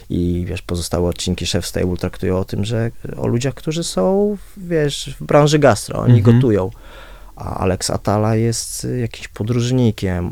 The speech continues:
Speaker 1: e, gościem, który broni Puszczy Amazońskiej. Kupił wioskę i w tej wiosce, y, wiesz, zaopiekował się tymi rdzennymi ludźmi i tam postanowił, że będzie kupował od nich produkty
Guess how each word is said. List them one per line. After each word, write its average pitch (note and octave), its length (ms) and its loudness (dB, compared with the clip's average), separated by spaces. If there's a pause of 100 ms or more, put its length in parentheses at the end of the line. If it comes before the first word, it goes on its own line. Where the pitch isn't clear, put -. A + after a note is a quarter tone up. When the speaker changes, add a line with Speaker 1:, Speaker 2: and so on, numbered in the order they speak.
Speaker 1:
e, F2+ 680 -4
gościem, G#2+ 500 -2
który G#2 440 0
broni G#2 400 2
Puszczy - 400 -4
Amazońskiej. F2+ 960 -4 (100)
Kupił - 340 -4
wioskę G#2+ 800 2 (360)
i - 40 -12
w - 80 -14
tej G#2 180 2
wiosce, G2+ 680 0 (400)
y, G2+ 40 -4
wiesz, G2+ 140 -2
zaopiekował G2+ 560 0
się - 140 -6
tymi G2+ 420 0 (540)
rdzennymi G#2 580 4
ludźmi G#2 520 4
i G2+ 60 -2
tam G2+ 400 2
postanowił, G2+ 680 0
że G2 360 0
będzie G2+ 300 2
kupował A2 460 2
od G#2+ 120 2
nich G#2+ 160 2
produkty A2+ 580 0